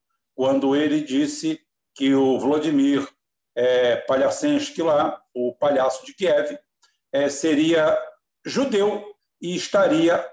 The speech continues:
ao lado dos nazistas. Ele foi interpelado e mandou na lata que realmente Hitler também era judeu. É o que se fala,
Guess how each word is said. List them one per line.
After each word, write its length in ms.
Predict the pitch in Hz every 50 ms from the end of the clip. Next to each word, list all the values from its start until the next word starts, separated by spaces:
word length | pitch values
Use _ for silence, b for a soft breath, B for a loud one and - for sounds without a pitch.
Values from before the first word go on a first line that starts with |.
| -
ao 180 | - - 185 190
lado 540 | 156 139 135 135 139 139 139 147 151 151 - _ _ _ _ -
dos 140 | 135 147 143
nazistas. 840 | 170 175 170 143 - 202 208 - - - - 117 - - - - - _ _ _ _ _ _ _ _ _ _ _ _ _ -
Ele 180 | 139 131 127
foi 180 | 127 - 147 139
interpelado 960 | 135 139 - - 143 - - - - - 247 233 214 196 202 202 - - - _ _ _ _ _ _ _ _ _
e 100 | - 196
mandou 440 | 190 202 214 208 208 185 165 165 165
na 140 | 185 214 220
lata 460 | 202 170 151 147 147 147 - 160 156 - -
que 580 | - 170 165 165 170 170 165 165 160 160 170 - _ _ -
realmente 880 | - 185 190 196 190 170 160 156 156 156 151 - - 165 156 - _ _ _ _ _ -
Hitler 480 | 120 147 156 151 151 - 160 147 -
também 360 | - - 156 156 156 151 147 143
era 180 | 143 143 151
judeu. 540 | 135 - 170 - - 185 180 156 - - - _ _ _ _ _ _ _ _ -
É 100 | - 135
o 100 | 135 -
que 100 | - 147
se 160 | - - 160
fala, 560 | 151 - - 180 175 160 135 117 113 - -